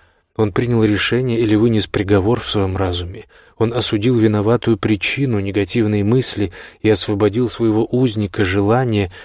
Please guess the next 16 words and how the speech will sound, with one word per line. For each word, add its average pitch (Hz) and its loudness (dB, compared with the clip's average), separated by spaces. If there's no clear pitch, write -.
передав 110 0
его 113 2
в 101 -2
руки 113 -2
Господа, 104 -4
своего 104 -2
подсознательного 107 -2
"я", 98 -6
где 101 -4
через 104 -2
повторение, 110 0
веру 110 2
и 113 -2
ожидание 107 0
его 101 2
желание 101 -2